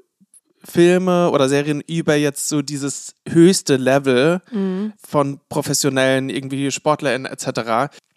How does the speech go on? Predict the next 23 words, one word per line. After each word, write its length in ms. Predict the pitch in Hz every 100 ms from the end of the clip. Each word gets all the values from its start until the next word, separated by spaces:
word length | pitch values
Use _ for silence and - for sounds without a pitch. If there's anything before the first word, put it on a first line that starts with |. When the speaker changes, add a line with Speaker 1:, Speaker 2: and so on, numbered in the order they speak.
| - -
Speaker 1:
das 300 | 139 - -
nimmt 280 | 131 131 120
mich 140 | 127 123
nämlich 260 | 117 107
wirklich 300 | 117 120 110
auch 60 | 120
selbst 320 | 123 120 -
einfach 260 | 120 - 123
mit, 200 | 123 123
wenn 100 | 120
ich 120 | 311
das 140 | -
so 80 | 131
sehe, 340 | 117 131 127 -
wie 60 |
Leute 340 | 123 120 120 123
da 120 | 120
Speaker 2:
<laughs> 20 |
Speaker 1:
leiden 580 | 117 117 123 127 123 120
und 220 | 110 113
wirklich 360 | 120 - 120 -
irgendwie 260 | 127 127
so, 380 | 120 131 135 135